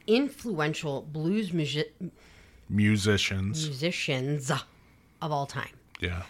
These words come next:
Speaker 1: He's also considered a pioneer of rock and roll and was, uh, inducted into the Rock and Roll Hall of Fame as the, quote, "first ever rock star."
Speaker 2: Wow.
Speaker 1: Yeah.
Speaker 2: I did not know that.
Speaker 1: Um, his music has been covered by Eric Clapton, Led Zeppelin, Rolling Stones, Bob Dylan.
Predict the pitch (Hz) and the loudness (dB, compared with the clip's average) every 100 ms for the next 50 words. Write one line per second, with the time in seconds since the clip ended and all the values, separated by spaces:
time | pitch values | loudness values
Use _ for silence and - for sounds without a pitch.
0 | - - 196 190 247 302 285 220 - 165 | -12 -4 2 4 4 2 0 0 2 0
1 | 156 151 - 196 220 220 214 147 139 127 | 0 -2 -4 2 4 4 4 0 0 -2
2 | 135 143 131 202 180 - - - - - | -2 -4 0 0 0 -4 -16 -20 -20 -20
3 | - - - 175 180 185 160 - 165 151 | -20 -20 -2 4 4 4 2 0 4 4
4 | 151 175 190 202 277 220 208 185 165 147 | 4 4 6 4 2 2 2 2 0 4
5 | 156 196 190 165 143 160 170 147 - 185 | 4 4 2 2 0 -2 0 -2 0 2
6 | 165 143 - 151 131 147 - 165 151 - | 2 0 0 -2 -2 -6 -4 -2 -2 -2
7 | 220 233 - 160 160 147 131 131 - - | -2 -2 -4 -6 -4 -2 -4 -4 -10 -12
8 | - 127 _ _ _ - - - 98 135 | -14 -18 _ _ _ -20 -16 -4 0 2
9 | 175 98 - - 139 - - - 107 110 | 2 0 -6 -8 -8 -8 -8 -2 0 2
10 | 120 123 143 160 87 87 180 165 151 151 | 2 0 -2 -2 -2 0 2 4 2 0
11 | - _ _ - 180 247 208 214 202 220 | -8 _ _ -2 2 4 4 4 4 2
12 | 190 151 165 170 175 151 156 - 151 135 | 0 0 0 2 2 4 2 0 -6 -4
13 | - 180 180 175 170 - 147 131 165 156 | 2 2 4 0 0 -2 -4 0 2 2
14 | 165 156 139 147 135 139 - 156 147 151 | 0 0 0 -2 -2 -4 0 2 2 2
15 | 147 - - 120 117 143 139 139 | -2 -4 -2 -2 -2 -6 -4 -4